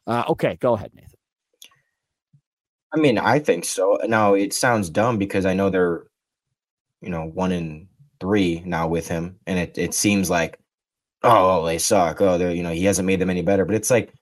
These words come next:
Speaker 2: again, look at how they've looked. The defense has been better. Um,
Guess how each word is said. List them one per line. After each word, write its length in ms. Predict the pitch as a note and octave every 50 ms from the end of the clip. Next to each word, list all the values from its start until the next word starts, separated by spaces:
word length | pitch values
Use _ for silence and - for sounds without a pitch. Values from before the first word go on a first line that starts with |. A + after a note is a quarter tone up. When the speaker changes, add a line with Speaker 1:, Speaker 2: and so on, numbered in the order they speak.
| _ _
Speaker 2:
again, 240 | - C3 C3+ A2+ F#2
look 280 | F2+ F#2+ B2+ D3+ D3+ E3
at 100 | - -
how 160 | B2+ B2+ C3
they've 200 | A#2 G#2+ F#2 -
looked. 400 | E2 F2 G#2 B2+ C3+ C3+ - - _ _ _ _ _ _ _ _ -
The 80 | G2
defense 400 | F#2 E2+ B2+ C#3+ C#3 C#3 C#3 B2+
has 200 | - A#2 A2+ G#2+
been 200 | F#2+ F#2+ F#2 F2
better. 400 | E2 F2 E2+ D#2+ D#2+ D#2 D#2+ F#2 - _ _ _ _ _ -
Um, 420 | F2+ F2+ F2 E2 D#2+ D#2+ D2+ -